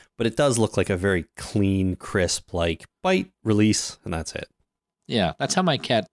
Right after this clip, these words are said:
Speaker 2: bites paper. When you put a piece of paper in front of Lily, she'll bite, bite it and make little holes in it, and then,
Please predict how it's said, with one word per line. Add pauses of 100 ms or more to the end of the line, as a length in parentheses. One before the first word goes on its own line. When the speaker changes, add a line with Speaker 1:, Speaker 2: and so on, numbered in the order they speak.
Speaker 2:
bites (140)
paper. (800)
When
you
put
a
piece
of
paper
in
front
of
Lily,
she'll
bite, (260)
bite
it
and
make
little
holes
in
it,
and
then,